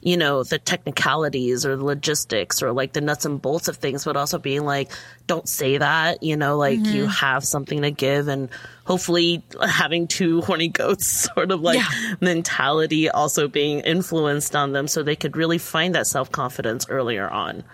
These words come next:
Speaker 2: Yeah. And it's like, I feel like that's a lot of what we're talking about today in a way. It's like, there was a time we were like that when we were younger. We were so
Speaker 1: Mm-hmm.
Speaker 2: hard on ourselves. We, we would see people older than us deeper into their careers, and we couldn't imagine, um, we couldn't imagine occupying that space, you know?
Speaker 1: Right,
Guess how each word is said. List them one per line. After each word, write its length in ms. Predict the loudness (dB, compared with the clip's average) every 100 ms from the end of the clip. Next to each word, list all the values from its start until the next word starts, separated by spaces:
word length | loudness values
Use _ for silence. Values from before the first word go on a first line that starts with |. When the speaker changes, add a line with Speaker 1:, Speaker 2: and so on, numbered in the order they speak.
| -18 0
Speaker 2:
Yeah. 280 | 2 4 4
And 100 | 2
it's 120 | 0
like, 140 | -2 0
I 80 | 0
feel 160 | 0
like 140 | 0 0
that's 200 | 0 0
a 60 |
lot 240 | 0 2 2
of 80 | 0
what 120 | -2
we're 120 | -2
talking 380 | -2 -2 -2 -2
about 200 | 0 0
today 460 | -2 0 2 2 2
in 80 |
a 80 | 2
way. 300 | 2 2 2
It's 180 | 0 0
like, 200 | -2 -2
there 240 | 0 2
was 180 | 2 0
a 60 | 0
time 280 | 0 2 2
we 120 | 2
were 140 | 2
like 260 | 0 0 -2
that 200 | -4 -4 -2
when 160 | -2
we 100 | 0
were 100 | 0
younger. 520 | 0 0 0 0 0 0
We 140 | -2
were 120 | 0
so 160 | 0 0
Speaker 1:
Mm-hmm. 80 | 0
Speaker 2:
hard 180 | 0 0
on 120 | 0
ourselves. 500 | 0 0 0 0 -4 -8 -8
We, 320 | -2 0 0 -2
we 180 | 0 2
would 160 | 2 0
see 160 | -2
people 280 | 0 0 0
older 240 | 0 0 0
than 180 | 2 2
us 220 | 2 0
deeper 340 | 0 0 2
into 220 | 0 2
their 140 | 0 -2
careers, 520 | 0 2 4 2 2
and 120 | 0
we 80 | -2
couldn't 260 | -2 0 0
imagine, 640 | 2 2 2 0 -2 -4 -10 -18 -18 -2
um, 360 | 2 2 2 0
we 140 | -2
couldn't 240 | 0 0 2
imagine 640 | 2 4 4 2 2 2
occupying 540 | 2 2 0 2 2 2
that 200 | 2 0
space, 520 | -2 -2 -2 -4 0
you 80 | 2
know? 120 | 4
Speaker 1:
Right, 460 | 4 4 4 2